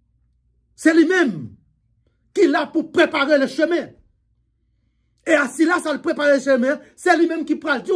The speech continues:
comme ça que je suis le chemin, la vérité et la vie. Nul ne vient que ton Père, que par moi. Pou nan rantre nan kon-, konkrizyon, non? Ou wè nan final la, li pale de la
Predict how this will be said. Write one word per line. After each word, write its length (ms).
comme 140
ça 160
que 240
je 300
suis 420
le 220
chemin, 500
la 240
vérité 400
et 60
la 140
vie. 300
Nul 320
ne 140
vient 220
que 120
ton 180
Père, 240
que 100
par 180
moi. 320
Pou 160
nan 220
rantre 180
nan 160
kon-, 320
konkrizyon, 540
non? 160
Ou 220
wè 140
nan 120
final 260
la, 140
li 160
pale 280
de 120
la 80